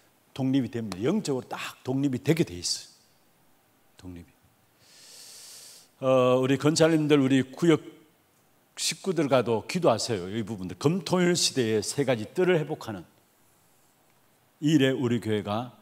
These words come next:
중요한 응답을 누려갈 수 있도록, 금토일 시대의 세 가지 뜰을 회복하는 중요한 응답들을 우리 교회가 누려갈 수 있도록. 이것은 우리 교회 전체가 기도해야 될 부분들이고,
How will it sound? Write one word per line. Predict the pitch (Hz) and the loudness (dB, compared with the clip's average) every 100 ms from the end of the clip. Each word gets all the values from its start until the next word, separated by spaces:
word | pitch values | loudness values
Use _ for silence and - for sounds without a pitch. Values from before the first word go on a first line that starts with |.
| _ | _
중요한 | - 127 131 147 | -12 -4 2 2
응답을 | 143 123 117 90 | 2 0 -2 -4
누려갈 | 98 98 85 | -8 -10 -12
수 | - - | -14 -18
있도록, | - 90 _ _ _ _ _ _ _ _ _ _ | -20 -20 _ _ _ _ _ _ _ _ _ _
금토일 | 117 117 120 113 | -6 -4 -2 -2
시대의 | - 101 104 131 - - _ | -4 -4 -2 -4 -10 -20 _
세 | - - 120 | -10 -6 -2
가지 | 113 107 - | -2 -4 -6
뜰을 | 165 151 | 0 2
회복하는 | 127 135 - 90 82 _ _ _ | 0 -6 -12 -14 -14 _ _ _
중요한 | - 117 127 147 | -8 0 2 2
응답들을 | 120 117 107 - 101 | 0 -2 -4 -6 -10
우리 | 98 | -10
교회가 | 92 101 95 | -10 -10 -8
누려갈 | 95 95 90 | -10 -10 -12
수 | - | -14
있도록. | - 92 | -14 -6
이것은 | 113 143 143 104 - - - - | -2 0 0 -2 -10 -20 -20 -8
우리 | 123 127 | -4 2
교회 | 143 | 2
전체가 | 139 160 147 156 | 2 0 0 -2
기도해야 | 147 180 170 143 | -2 -2 0 2
될 | 143 | 0
부분들이고, | 143 135 143 135 127 139 170 - | -2 -6 -4 -2 0 -2 -2 -6